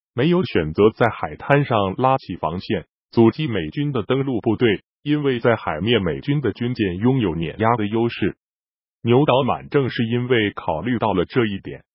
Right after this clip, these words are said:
从而直接放弃了海滩的防线，而把大部分兵力布防在冲绳岛南部地区，因为该地区的地形极其复杂，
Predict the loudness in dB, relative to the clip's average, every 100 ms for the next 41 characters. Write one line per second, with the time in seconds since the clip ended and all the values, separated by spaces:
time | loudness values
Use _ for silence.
0 | _ 0 2 6 6 4 4 0 2 0
1 | 2 0 -2 -4 -4 -4 -6 -8 -8 0
2 | 0 2 -2 -4 -4 -2 -2 -4 _ 2
3 | 4 4 0 0 0 -2 -2 -4 -4 -2
4 | 0 0 -2 -2 -2 0 0 0 0 -6
5 | -2 -4 -4 -6 -8 -6 -4 0 0 0
6 | -4 -2 -4 -4 -6 _ 0 2 4 4
7 | 2 -2 -2 -6 -4 -4 -2 -2 -2 -4
8 | -2 -4 -2 -4 -4 -6 -12 -6 -6 -6
9 | -14